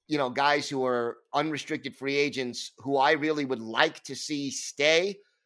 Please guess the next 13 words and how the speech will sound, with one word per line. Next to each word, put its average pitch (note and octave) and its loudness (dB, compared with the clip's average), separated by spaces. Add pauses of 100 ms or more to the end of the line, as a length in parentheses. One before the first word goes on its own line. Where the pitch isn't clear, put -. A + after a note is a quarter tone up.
(200)
but C#3 0
you C3+ -4
can't D#3 -4
break C3+ -2
the A#2+ -4
ba-, A2+ -4
the A#2+ -6
bank A#2+ -2 (400)
for C3 -4
either C3+ -2
one C3 2
of A2 -2
them. F#2 -14